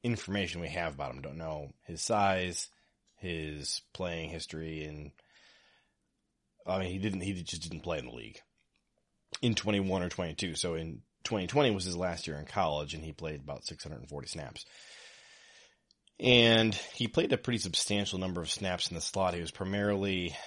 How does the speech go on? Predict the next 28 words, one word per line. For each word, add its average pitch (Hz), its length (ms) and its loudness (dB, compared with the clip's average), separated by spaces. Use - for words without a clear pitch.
an 104 80 -2
outside 98 560 2
guy, 95 320 4
but 90 340 -2
he 98 100 -8
played 107 200 2
about 90 160 0
a 82 40 -4
third 104 220 0
of 90 80 -4
his 85 140 -4
snaps 90 400 -2
inside, 85 540 -4
which 82 200 -6
is 80 240 -6
pretty 143 300 0
high. 55 540 -4
But 120 120 -2
going 180 260 10
across 127 480 8
the 101 100 -2
board, 95 380 4
one 110 120 4
of 107 80 4
the 101 40 0
things 101 240 0
that 90 80 -4
you 92 480 0